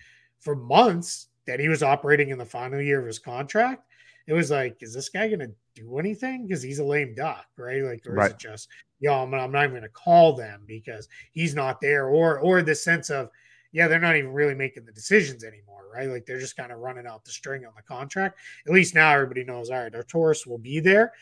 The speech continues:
Speaker 1: He's the guy you call if you wanna get something done. You keep moving it forward.
Speaker 2: Yeah, yeah, exactly. And so that, that does provide a, a bit of certainty too, in terms of those negotiations that you're gonna see around the league, which, by the way, are gonna be picking up.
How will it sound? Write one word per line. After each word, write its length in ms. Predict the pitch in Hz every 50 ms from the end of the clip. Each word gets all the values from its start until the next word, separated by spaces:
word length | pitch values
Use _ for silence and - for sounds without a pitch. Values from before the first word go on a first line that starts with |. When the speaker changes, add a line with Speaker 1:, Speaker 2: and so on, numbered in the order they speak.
| - _ _
Speaker 1:
He's 200 | - 165 156 143
the 60 | 143 135
guy 240 | 143 135 123 123
you 220 | 120 117 117 110 110
call 500 | - 135 127 123 120 117 113 110 110 107
if 140 | 107 - 117
you 100 | 117 117
wanna 160 | 110 107 101
get 180 | 104 107 -
something 280 | - - 113 _ 117 110
done. 180 | 107 101 104 101 101
You 100 | 98 98
keep 220 | - 135 117 104
moving 240 | 107 107 101 104 101 98
it 100 | - _
forward. 420 | - 113 98 - - _ _ _ _ _ _ _ _ _ _ _ _ _ _ _ _ _ _ _ _ _ _ -
Speaker 2:
Yeah, 200 | 117 104 90 - - - -
yeah, 200 | 147 127 101 92
exactly. 580 | 127 143 127 110 123 107 90 92 - - 98 117
And 160 | 123 131 120
so 120 | - 151 143
that, 320 | 131 139 139 127 - 113
that 200 | - 127 131 113
does 240 | 98 123 120 113 98
provide 520 | - - 110 95 104 101 101 101 95 90 - _ _ _ _ _ _ _ _ _ _ _ _ -
a, 180 | 110 104 104
a 40 | 113
bit 160 | 104 98 123
of 100 | 113 98
certainty 360 | - - 123 101 101 98 104 98
too, 260 | - - 95 92 95
in 60 | 92
terms 260 | - 107 101 95 87
of 100 | 98 87
those 200 | 98 98 92 -
negotiations 640 | 113 98 101 98 92 - - 196 185 - 110 98 -
that 80 | 98
you're 100 | 90 98
gonna 100 | 101 98
see 160 | 95 - 113
around 220 | 107 104 110 107 104
the 60 | 110
league, 160 | 117 131 147 143
which, 160 | 147 131 -
by 140 | - 139 123
the 60 | 117 104
way, 100 | 113 107
are 80 | 107 101
gonna 140 | 113 107
be 120 | 104 110 110
picking 300 | - 120 110 - 117 127
up. 300 | 151 170 - - _ _